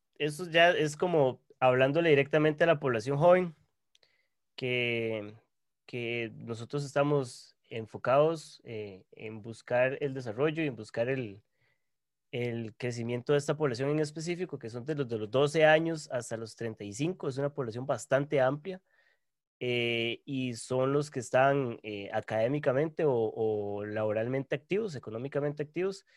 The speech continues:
y tenemos, tenemos algo que, que yo creo que es algo que tenemos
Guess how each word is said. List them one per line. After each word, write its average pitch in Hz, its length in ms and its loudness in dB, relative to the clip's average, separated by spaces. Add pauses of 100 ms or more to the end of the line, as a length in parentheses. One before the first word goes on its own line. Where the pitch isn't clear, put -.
(400)
y 156 320 2
tenemos, 147 880 4 (1300)
tenemos 151 440 4
algo 180 360 6
que, 127 420 0 (100)
que 117 320 -6
yo 123 120 -8
creo 151 180 -4
que 156 120 2
es 151 120 0
algo 151 240 2
que 151 100 -4
tenemos 123 500 -8